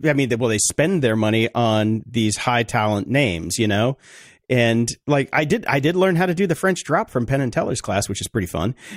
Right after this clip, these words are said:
Um, <laughs> I didn't really learn how to be a performer from, uh,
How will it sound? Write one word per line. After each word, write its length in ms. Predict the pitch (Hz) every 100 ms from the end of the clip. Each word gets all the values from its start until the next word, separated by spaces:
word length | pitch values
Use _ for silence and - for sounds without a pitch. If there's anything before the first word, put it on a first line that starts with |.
| 131 -
Um, 400 | 120 120 123 - -
<laughs> 100 | -
I 100 | 131
didn't 220 | 156 160
really 320 | 131 160 160
learn 300 | 135 135 151
how 180 | 131 139
to 80 | 131
be 480 | 120 131 131 131 117
a 100 | 113
performer 1040 | - 113 - - 135 151 156 151 156 160
from, 600 | - - 123 113 110 110
uh, 260 | 107 104